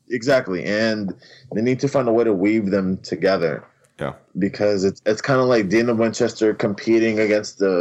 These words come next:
Speaker 1: M-, British Men of Letters, and now they're on the, now they're hunting the Men of Letters. Oh, no, I'm sorry. Now the Men of Letters are hunting the Winchesters.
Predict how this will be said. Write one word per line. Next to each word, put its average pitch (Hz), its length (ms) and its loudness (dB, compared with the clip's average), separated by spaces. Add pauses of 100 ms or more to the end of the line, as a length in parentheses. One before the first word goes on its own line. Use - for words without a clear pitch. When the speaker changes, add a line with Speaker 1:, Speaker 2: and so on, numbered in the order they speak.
(140)
Speaker 1:
M-, 95 100 -2 (160)
British 110 300 0
Men 104 140 0
of 98 80 0
Letters, 101 680 0 (360)
and 90 140 -2
now 101 120 4
they're 98 140 4
on 98 140 2
the, 92 360 2
now 98 140 2
they're 92 140 2
hunting 113 500 0
the 98 100 2
Men 104 160 2
of 98 100 2
Letters. 95 720 0 (920)
Oh, - 540 -6
no, 104 160 2
I'm 92 140 0
sorry. 90 260 2
Now 92 120 0
the 95 80 2
Men 101 180 2
of 101 80 2
Letters 101 260 2
are 92 80 2
hunting 98 320 0
the 85 100 2
Winchesters. 104 1160 2